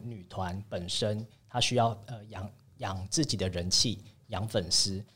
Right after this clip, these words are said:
那借由这个模式，这个来推荐故事，后来希望可以借由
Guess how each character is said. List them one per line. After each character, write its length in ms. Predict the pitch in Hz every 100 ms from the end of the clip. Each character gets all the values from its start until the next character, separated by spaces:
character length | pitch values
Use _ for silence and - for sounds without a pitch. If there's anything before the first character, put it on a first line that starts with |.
| _ _
那 140 | 127
借 180 | 127 160
由 140 | 120
这 160 | 107 147
个 160 | 120 107
模 320 | 98 104 104
式， 280 | - - 117
这 220 | - 113
个 100 | -
来 140 | 120 104
推 140 | 117
荐 220 | 113 120
故 220 | 110 120
事， 260 | 98 - 98
后 140 | 107
来 100 | 113
希 360 | 123 - - 151
望 200 | 165 151
可 160 | 139 117
以 60 |
借 240 | 95 143 113
由 200 | 95